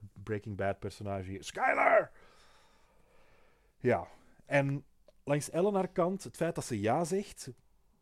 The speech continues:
je zou kunnen denken van, "Oké, dus het was misschien een goed idee, want zij is er chill mee." Maar aan de andere kant,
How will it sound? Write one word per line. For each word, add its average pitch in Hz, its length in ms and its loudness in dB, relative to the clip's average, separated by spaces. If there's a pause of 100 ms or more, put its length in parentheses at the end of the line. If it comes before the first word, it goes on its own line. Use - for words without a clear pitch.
(340)
je 123 160 -4
zou 160 180 2
kunnen 139 220 0
denken 135 200 -4
van, - 100 -6
"Oké, - 180 -2
dus 196 140 -4
het - 80 -10
was - 160 -6
misschien 123 260 -4
een 104 80 -2
goed 98 160 -4
idee, 101 280 -2
want 135 140 -4
zij 113 120 2
is - 120 -2
er - 120 -12
chill 175 220 -2
mee." 123 160 -2
Maar 117 120 0
aan 123 80 2
de 131 60 -4
andere 139 220 -4
kant, 120 320 -4